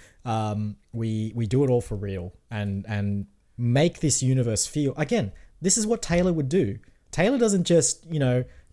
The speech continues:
take the stems and the original recordings that she had and just goes, "Oh, we'll just, you know, increase the levels here or, you know, equalize it a little bit." No, she re-records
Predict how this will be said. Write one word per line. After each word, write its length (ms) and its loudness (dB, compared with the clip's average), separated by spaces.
take 320 0
the 360 0
stems 640 0
and 160 0
the 160 0
original 340 0
recordings 720 0
that 160 -4
she 140 -2
had 480 -2
and 180 -2
just 160 0
goes, 180 0
"Oh, 180 0
we'll 120 -2
just, 220 -4
you 40 -2
know, 140 0
increase 420 -2
the 100 -6
levels 320 -4
here 280 -2
or, 220 -4
you 80 -6
know, 100 -4
equalize 560 -4
it 80 -8
a 20 -8
little 160 -6
bit." 220 -8
No, 100 -2
she 140 -2
re-records 1200 2